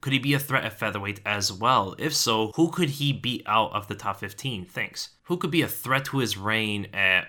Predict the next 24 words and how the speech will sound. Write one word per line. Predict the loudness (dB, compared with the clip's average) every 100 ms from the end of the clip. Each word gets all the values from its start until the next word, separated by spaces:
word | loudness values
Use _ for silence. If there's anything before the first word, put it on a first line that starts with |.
| -6
one | -4 -2 0
thirty-five? | -2 -2 -4 -4 -2 -2 -6 -14 -20 _
I | 4
don't | 4 4
see | 2 2 -2
anybody. | -4 -4 -6 -4 -4 -4 -8 -8
<laughs> | -4
I | 0 0 0
don't | 0 0 0
see | -2 -4 -6
anybody. | -2 -2 -2 -4 -4 -8 -18 _ -6
I | -2
think | 0 0
Corey | 0 0 2
Sandhagen | 2 2 2 0 -2 -4
could | -4
do | -2
some | -2 -2 -2
damage. | 0 0 0 -2 -4 -6
I | -2
still | 0 0 -2
think | -4 -8
he | -6
loses. | 0 2 2 0 0 -4